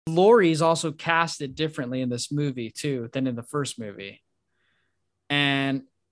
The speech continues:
I really appreciate the act, the change of the dir-, actor, but also, like, people complain that Laurie Strode is not in,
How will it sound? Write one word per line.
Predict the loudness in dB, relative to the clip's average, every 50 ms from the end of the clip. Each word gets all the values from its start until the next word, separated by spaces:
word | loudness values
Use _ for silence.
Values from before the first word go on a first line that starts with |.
| -4 -2
I | -2
really | 0 2 2 2 2 0
appreciate | 0 -2 -2 -2 -2 -2 -2 -2 -2 -2 -4 -4 -4
the | -4 -2 -2
act, | 0 0 0 0 -2 -4 -6
the | -6 -4
change | -2 -2 -2 0 0 0 -2 -4 -6
of | -8 -10 _ _ _ _ _ _ _ _ _ _ -4
the | -2 -2 0
dir-, | 0 -2 -4 -4 -6 -6 -4
actor, | -2 0 0 0 -2 -2 -2 0 2 4 2 2 0 -4
but | -4 -2 0 0
also, | 0 0 0 -2 -2 0 0 0 0 0
like, | -2 -4 -4 -6 -8 -14 _ _ _ _ _ -20 -20 -16 -14 -14 -14 -14 -12 _ 0
people | 0 2 2 2 2
complain | 2 0 2 4 4 4 4 4
that | 2 2 0 0
Laurie | 2 4 4 6 6 4 2
Strode | 0 -2 0 2 2 2
is | 2 0
not | -2 -2 -2 -2 -2 -4 -6 -8
in, | -8 -8 -8